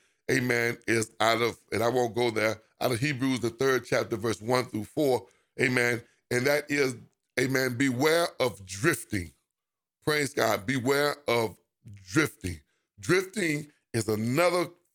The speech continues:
kind of slightness, amen, uh, uh, uh, that's not so obvious that is happening. That's why it says drifting. However, it's going on. Glory to God. We're drifting away from,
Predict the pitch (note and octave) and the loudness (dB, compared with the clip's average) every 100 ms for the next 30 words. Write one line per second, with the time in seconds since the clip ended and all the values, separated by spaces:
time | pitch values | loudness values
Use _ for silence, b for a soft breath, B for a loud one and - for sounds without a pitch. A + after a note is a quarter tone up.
0 | _ - E3+ D3 B2 - D#3 D#3 F3 E3 | _ -4 0 0 -2 -2 0 2 2 0
1 | - _ - G#2+ - - - _ _ _ | -6 _ -6 -6 -6 -16 -20 _ _ _
2 | _ _ _ _ - C3+ B2+ A#2 C3 B2+ | _ _ _ _ -4 -2 0 0 -2 -6
3 | _ _ A2 A#2+ C3 C3 C3 C3+ - B2 | _ _ 2 4 4 2 2 -2 0 0
4 | B2 - A2+ G#2+ A#2+ G2+ B2+ E3+ E3 F3 | 0 -2 -2 0 -2 -2 -2 -2 0 -2
5 | E3+ - D#3 D#3 C3+ B2 A#2 - - _ | -2 0 2 2 0 0 -2 -4 -20 _
6 | _ _ _ A2 C3+ B2 G#2+ - D#3+ D3 | _ _ _ 0 2 2 0 -2 -2 -2
7 | A#2 G#2 G#2 _ _ - A#2+ - C3 B2+ | -4 -4 -6 _ _ -6 -6 2 2 2
8 | - B2+ G#2+ F2+ D#3+ D3+ - G2 F#2+ _ | 0 -2 -2 -2 0 0 -4 -6 -6 _
9 | _ _ _ _ - C#3+ D#3 F#3 F3 C#3+ | _ _ _ _ -4 0 2 4 2 0
10 | - C#3+ F#2+ B2 C3 B2 A#2 F2+ D2+ _ | -4 -6 -4 0 0 2 0 -2 -8 _
11 | _ _ _ A2 D3+ D3 B2+ A2 B2 A2 | _ _ _ -2 0 0 -2 -2 0 0
12 | B2+ A2 C#3 C#3+ C3 C3 B2+ C3 B2+ B2 | -4 -4 -4 -2 -2 -2 2 0 0 -2
13 | A#2 | -2